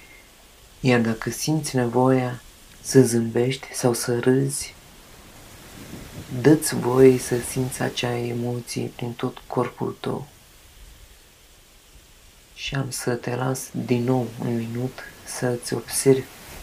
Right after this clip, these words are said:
toate acele momente curajoase și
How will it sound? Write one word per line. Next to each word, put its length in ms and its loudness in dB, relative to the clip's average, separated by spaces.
toate 300 -2
acele 260 2
momente 600 -2
curajoase 1000 0
și 400 -4